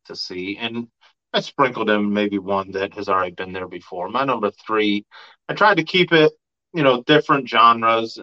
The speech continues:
so it's not just the same pop or classic rock or whatever. So my number three is Leonard Skinner.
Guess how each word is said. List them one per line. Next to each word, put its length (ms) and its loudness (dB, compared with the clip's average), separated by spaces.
so 180 -8
it's 160 -10
not 180 -4
just 200 -16
the 80 -20
same 560 -10
pop 480 0
or 340 -6
classic 360 0
rock 380 2
or 100 -6
whatever. 600 -6
So 300 -4
my 120 0
number 280 2
three 260 -2
is 60 -4
Leonard 340 0
Skinner. 380 -6